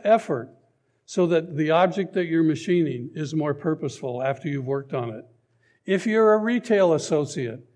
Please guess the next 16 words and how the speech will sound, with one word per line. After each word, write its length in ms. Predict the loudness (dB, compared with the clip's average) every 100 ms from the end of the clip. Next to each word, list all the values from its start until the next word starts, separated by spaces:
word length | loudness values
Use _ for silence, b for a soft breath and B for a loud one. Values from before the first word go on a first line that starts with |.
| _ -4
you 180 | 0 2
give 220 | 4 4
it 140 | 2
your 200 | 4 2
best 440 | 4 6 6 4 -4
effort 500 | 2 2 2 -6 -8 -20 _ _ _ _ _ -10
so 220 | 0 0
that 220 | 0 -4
the 80 | -6
transaction 840 | -4 0 2 4 2 2 0 0
gives 240 | 0 -2
the 80 | -4
customer 560 | -2 -2 -2 -2 -2 -2
a 60 | -2
good 200 | -4 -4
product 560 | 0 2 2 -2 -14